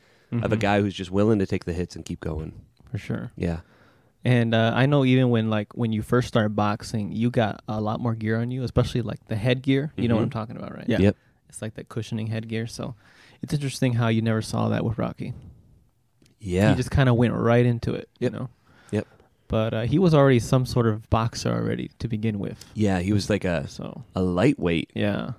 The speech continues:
Speaker 1: boxer
Speaker 2: Yeah.
Speaker 1: in the beginning.
Speaker 2: Talk about climbing up the ladder.
Speaker 1: No doubt.
Speaker 2: Yeah.
Speaker 1: Yeah.
Speaker 2: He really did. He got his big break, though, in, in the first movie.
Speaker 1: He really
Speaker 2: You
Speaker 1: did.
Speaker 2: know?
Speaker 1: Yep.
Speaker 2: If it wasn't for that guy offering him the match.
Speaker 1: Yep.
Speaker 2: Yeah.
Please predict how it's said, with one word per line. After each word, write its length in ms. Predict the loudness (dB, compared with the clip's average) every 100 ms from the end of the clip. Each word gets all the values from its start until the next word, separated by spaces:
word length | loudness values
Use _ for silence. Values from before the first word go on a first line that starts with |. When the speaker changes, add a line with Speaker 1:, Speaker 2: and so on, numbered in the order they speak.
| _ 0
Speaker 1:
boxer 540 | 0 0 -6 -6 -8 -16 _ _ -14
Speaker 2:
Yeah. 160 | -8 -2
Speaker 1:
in 80 |
the 80 | -2
beginning. 460 | -2 0 0 0 -4 _ _ _ _ _ _
Speaker 2:
Talk 180 | -2 0
about 220 | 2 2
climbing 380 | 2 0 2 2
up 120 | 2
the 80 | 2
ladder. 380 | 4 4 2 -4 -10
Speaker 1:
No 340 | -4 0 2 0
doubt. 360 | 0 -2 -2
Speaker 2:
Yeah. 200 | -6 -10 -12 _
Speaker 1:
Yeah. 280 | -6 -4 -4 -8 _ -12
Speaker 2:
He 120 | -8
really 240 | -6 -6
did. 280 | -8 -10 -10 -16 _ _ _ _ -6
He 80 | 2
got 140 | 2
his 100 | 4
big 220 | 2 2
break, 240 | 2 2 0
though, 180 | -2
in, 160 | 0 -4
in 140 | -6
the 60 | -6
first 260 | -6 -8 -4
movie. 340 | -6 -6 -10 -18 _ _ _ -18 -4
Speaker 1:
He 100 | -2
really 160 | -2
Speaker 2:
You 40 | -2
Speaker 1:
did. 180 | -6
Speaker 2:
know? 140 | -10 -16 _ _ -10
Speaker 1:
Yep. 140 | -10 -4
Speaker 2:
If 80 | 2
it 40 | 4
wasn't 280 | 4 2
for 100 | 0
that 160 | -2 0
guy 180 | 0 0
offering 500 | 0 -2 0 0 2
him 180 | 0 0
the 100 | 0
match. 540 | 0 -2 -8 -18 -20 -16 -10
Speaker 1:
Yep. 140 | -10 _ -20 -20
Speaker 2:
Yeah. 140 | -16